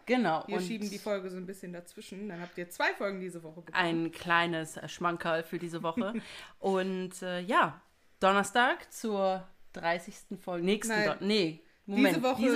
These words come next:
Speaker 1: Woche
Speaker 2: Donnerstag.
Speaker 1: neunundzwanzigste.
Speaker 2: Genau.
Speaker 1: Nächste Woche Donnerstag ist dann unser Geburtstag mit der dreißigsten Folge.
Speaker 2: Genau.
Speaker 1: Genau. Ähm, ja,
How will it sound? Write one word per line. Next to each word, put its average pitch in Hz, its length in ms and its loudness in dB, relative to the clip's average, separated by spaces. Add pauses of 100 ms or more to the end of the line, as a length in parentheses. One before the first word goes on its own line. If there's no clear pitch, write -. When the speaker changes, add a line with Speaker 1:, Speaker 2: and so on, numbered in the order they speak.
Speaker 1:
Woche 240 160 6
Speaker 2:
Donnerstag. 220 80 2
Speaker 1:
neunundzwanzigste. 247 720 4
Speaker 2:
Genau. 208 240 -2 (240)
Speaker 1:
Nächste 247 440 4
Woche 226 220 2
Donnerstag 208 500 0
ist - 160 -10
dann 175 120 -2
unser 170 200 -4
Geburtstag 185 540 -6
mit 165 100 -8
der 165 80 -10
dreißigsten 156 480 -2
Folge. - 360 -12
Speaker 2:
Genau. 233 240 -2 (400)
Speaker 1:
Genau. - 520 -6 (400)
Ähm, 214 640 2 (240)
ja, 214 380 4